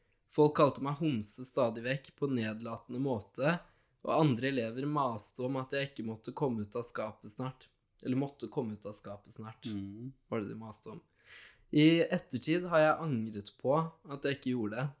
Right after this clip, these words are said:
Speaker 1: Så kunne jeg kanskje fått de til å holde kjeft, men jeg kan ikke spole tiden tilbake.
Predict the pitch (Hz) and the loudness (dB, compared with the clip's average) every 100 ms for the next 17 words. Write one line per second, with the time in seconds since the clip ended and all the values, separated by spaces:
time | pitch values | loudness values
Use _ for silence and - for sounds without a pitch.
0 | _ _ _ _ _ _ - 160 156 151 | _ _ _ _ _ _ -6 -2 2 4
1 | 139 156 131 135 123 113 113 131 127 113 | 4 0 -2 -6 -8 -8 -8 -4 -4 -4
2 | - 156 185 - _ - - - 147 139 | -2 0 0 -4 _ -20 -10 0 0 2
3 | 131 123 139 - 131 107 104 104 104 101 | 0 -2 -8 -4 -2 -2 -4 -6 -6 -8
4 | 113 101 - 117 | -8 -8 -10 -12